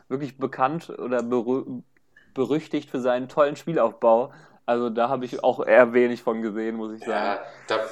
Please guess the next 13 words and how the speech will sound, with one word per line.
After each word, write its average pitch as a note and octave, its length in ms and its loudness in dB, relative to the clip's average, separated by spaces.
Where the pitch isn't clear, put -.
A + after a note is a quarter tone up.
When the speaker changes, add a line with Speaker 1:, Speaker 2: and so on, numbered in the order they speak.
Speaker 2:
da A2 120 -2
war G#2+ 120 2
gar F#2 220 2
nichts F#2 180 -8
mehr. F2 120 -10
Das - 140 -8
muss, - 300 -6
<laughs> D3 140 0
muss C#3 180 0
man A2+ 240 -6
einfach C3 560 -6
so A#2+ 140 -4
sagen. G#2+ 400 -8